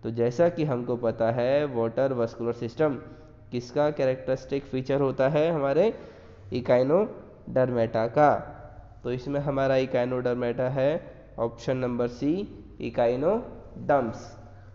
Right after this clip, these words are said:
तो इसलिए हमारा ऑप्शन नंबर सी क्या होगा इसका करेक्ट आंसर?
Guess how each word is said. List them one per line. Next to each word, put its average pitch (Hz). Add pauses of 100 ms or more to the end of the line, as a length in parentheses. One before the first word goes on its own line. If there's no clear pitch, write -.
(180)
तो 147
इसलिए 139
हमारा 131
ऑप्शन 123
नंबर 127
सी 123
क्या 131
होगा 127
इसका 165 (640)
करेक्ट 131
आंसर? 92